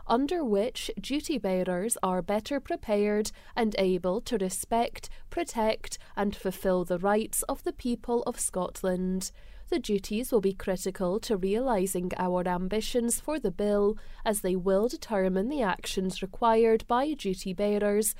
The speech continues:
across Scotland. We want the bill to provide a set of duties that reflects the breadth of international human rights and provide for duties which achieve both an outcome in practice for people,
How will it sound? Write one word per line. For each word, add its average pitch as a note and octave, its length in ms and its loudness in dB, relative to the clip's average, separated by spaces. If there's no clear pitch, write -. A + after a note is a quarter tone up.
across A#3+ 480 2
Scotland. F#3 880 -2
We C#4+ 120 0
want G3 380 2
the G3 80 2
bill F#3+ 360 2
to - 180 -6
provide F#3+ 520 0
a G#3 120 4
set B3+ 340 -2
of E4+ 160 -4
duties F#3+ 640 -4
that G#3 260 0
reflects G3 880 -2
the G3 360 0
breadth G3+ 480 0
of F#3+ 240 0
international G3 800 0
human F#3 480 0
rights G#3 560 0
and G#3 240 0
provide G#3+ 460 4
for - 180 -2
duties A#3 640 0
which - 220 0
achieve F#3 500 -2
both G3 400 2
an E4 200 2
outcome F#3+ 560 2
in F#3 240 -2
practice - 560 0
for D#4+ 120 -4
people, F#3+ 600 -2